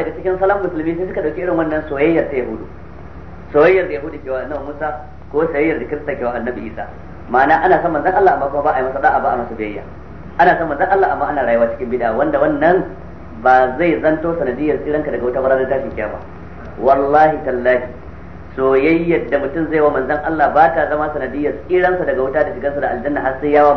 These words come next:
manzon Allah da'a. Saboda mai Allah ce, "Qul in kuntum tuhibbuna Allah fattabi'uni yuhibbukum Allah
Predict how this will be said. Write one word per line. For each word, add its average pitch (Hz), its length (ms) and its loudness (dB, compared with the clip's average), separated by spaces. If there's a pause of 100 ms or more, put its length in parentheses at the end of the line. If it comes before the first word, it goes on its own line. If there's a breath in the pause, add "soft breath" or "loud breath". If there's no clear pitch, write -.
manzon 123 160 0
Allah 127 320 0
da'a. 127 240 4 (640)
Saboda 151 320 4
mai 156 240 2
Allah 156 320 2
ce, 139 240 -4
"Qul 156 280 2
in 165 200 0
kuntum 196 400 -2
tuhibbuna 160 480 0
Allah 170 320 4 (480)
fattabi'uni 170 800 0 (400)
yuhibbukum 160 720 -2
Allah 175 560 4